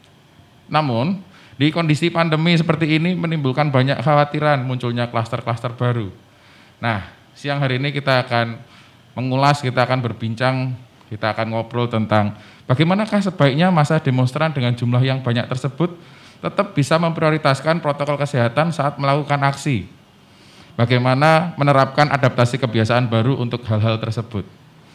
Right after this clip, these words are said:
Karena memang ya, seperti kita tahu bahwa demonstrasi adalah hal yang biasa, tetapi ini kondisinya yang berbeda. Situasi ini yang harus sebaiknya tetap kita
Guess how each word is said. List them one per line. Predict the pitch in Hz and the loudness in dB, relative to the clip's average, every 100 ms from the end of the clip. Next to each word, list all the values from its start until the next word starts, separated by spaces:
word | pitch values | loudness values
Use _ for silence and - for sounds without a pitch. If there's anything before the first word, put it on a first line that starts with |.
| - - - | -20 -20 0
Karena | 120 143 | 4 4
memang | 143 131 | 4 2
ya, | 127 117 101 98 - | 4 2 2 -6 -16
seperti | - 123 131 | -10 -8 -8
kita | 131 127 | -6 -4
tahu | 131 151 | 0 -2
bahwa | 123 104 107 | 0 -2 -2
demonstrasi | 107 113 131 131 151 | -2 0 0 0 0
adalah | 135 120 | 0 0
hal | 123 127 | 0 0
yang | 131 | -2
biasa, | 127 120 107 139 151 151 - - - - - | -2 -2 -2 0 0 -2 -12 -20 -20 -20 -16
tetapi | - 123 131 151 156 160 156 135 - - - - - | -6 -2 0 0 0 0 -4 -12 -20 -20 -20 -20 -8
ini | 160 196 196 | -4 -2 -2
kondisinya | 160 131 120 123 143 | 0 -2 -2 -2 -2
yang | 151 120 - | -2 -4 -8
berbeda. | - 117 127 127 107 82 87 - - - - - - - | -10 -4 -4 -2 -2 -4 -10 -20 -20 -20 -20 -20 -20 -16
Situasi | 101 113 117 131 127 | -8 -4 -2 -4 -2
ini | 156 | -2
yang | 147 | 0
harus | 127 117 139 - - | 0 0 -2 -4 -14
sebaiknya | - 123 113 131 | -12 -6 -4 -2
tetap | 135 127 - | -4 -8 -10
kita | 113 120 110 110 107 | -6 0 2 2 0